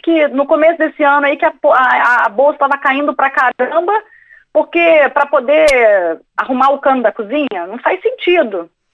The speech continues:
né? Então, o ideal é que ela comece, né, que os primeiros dinheiros que ela guarde, né,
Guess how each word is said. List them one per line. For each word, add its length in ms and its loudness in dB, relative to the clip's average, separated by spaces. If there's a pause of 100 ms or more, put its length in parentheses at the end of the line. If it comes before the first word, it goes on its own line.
né? 320 2 (480)
Então, 400 2
o 160 2
ideal 680 4
é 100 2
que 100 -4
ela 160 2
comece, 760 0
né, 220 0
que 120 -8
os 140 -6
primeiros 760 0
dinheiros 640 0
que 80 -4
ela 160 2
guarde, 560 -2
né, 240 -2